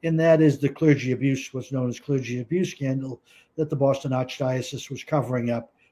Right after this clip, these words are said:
tolerating, probably encouraging, uh, abuse of children, uh, by, uh, priests within the Archdiocese,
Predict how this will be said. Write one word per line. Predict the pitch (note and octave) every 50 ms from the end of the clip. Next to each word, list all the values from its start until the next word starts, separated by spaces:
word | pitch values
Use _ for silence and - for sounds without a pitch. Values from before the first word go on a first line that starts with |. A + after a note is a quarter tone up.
| _ _
tolerating, | _ C#3 C3 A#2+ B2 A#2+ A#2+ A#2 A#2+ A#2 A2+ A2+ A2 G#2 - _ _ _ _ _ _ _ _ _ _ _ _
probably | _ C#3 C3 A#2 A#2 A#2+ A#2+ A#2+ A#2 A#2+
encouraging, | A#2 A#2+ - C#3+ C3+ C3 C3+ B2+ A#2 A#2 A#2+ A#2 A#2 A#2 A2+ - _ _ _ _ _ _ _ B2
uh, | B2+ B2 B2 B2 B2 A#2+ A#2+ B2+ C3+ C3 B2+ C3 B2+ C#3
abuse | C3 B2+ C3 C3 B2+ A#2+ - -
of | C3 -
children, | - - G#3 F#3 D#3 C3+ B2+ B2 A#2 A#2 A#2+ - _ _ _ _ _ _ B2+
uh, | B2 B2 B2
by, | A#2+ C3 B2+ A#2+ A#2+ A#2+ A#2+ A#2+ B2 B2+ B2 B2
uh, | B2 A#2+
priests | A#2 - - D#3 C#3+ B2 - - -
within | B2 A#2 - - B2+ A#2 G#2+ G#2 - _ _ _ _ _
the | B2+ B2
Archdiocese, | A#2+ A2 A2 - - - A2+ A2 G#2+ G2+ - - - - - -